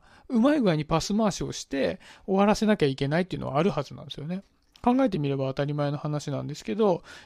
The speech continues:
やっぱりこう、実際にやってみるのと聞いてる時の印象っていうのは全然違うなっていうところですよね。で、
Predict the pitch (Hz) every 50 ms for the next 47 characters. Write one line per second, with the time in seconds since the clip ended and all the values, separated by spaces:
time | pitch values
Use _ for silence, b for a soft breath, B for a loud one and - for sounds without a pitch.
0 | B - 233 233 - 349 254 190 - - 147 135 135 135 135 135 - 175 170 -
1 | - 254 247 240 240 220 208 196 - - 226 220 226 220 190 160 139 127 - -
2 | 127 - - 170 170 160 - 185 190 - 202 - - 151 - 131 135 - 147 135
3 | 135 147 135 127 123 - 143 143 143 135 151 147 143 - - 147 147 147 147 143
4 | 147 165 175 175 170 165 _ - 143 131 127 123 127 131 143 156 156 139 135 135
5 | - - 160 - 160 156 143 135 139 131 - - 139 143 139 143 143 135 139 -
6 | _ _ _ _ _ _ _ _ _ _ _ _ _ _ _ _ _ _ _ -
7 | - _ - 214 180 151